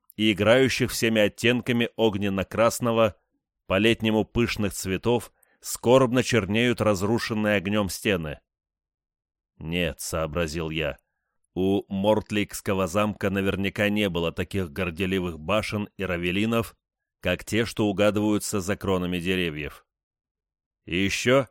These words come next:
между зубцами крепостной стены здесь открывается совсем другой вид.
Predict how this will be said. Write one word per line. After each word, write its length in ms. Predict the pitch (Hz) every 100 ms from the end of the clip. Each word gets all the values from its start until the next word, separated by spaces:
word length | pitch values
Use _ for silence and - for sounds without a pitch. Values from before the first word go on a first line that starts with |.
| _ _ _ _ _ _ -
между 360 | 87 120 104
зубцами 540 | 107 120 - 135 139 127
крепостной 580 | 117 113 110 - 113 101
стены 500 | - 98 110 127 - _ _ _ _ _ -
здесь 420 | 80 73 143 -
открывается 800 | - - 113 117 123 131 - 123
совсем 560 | - 107 92 - 120 117
другой 380 | 107 98 110 107
вид. 360 | 113 - -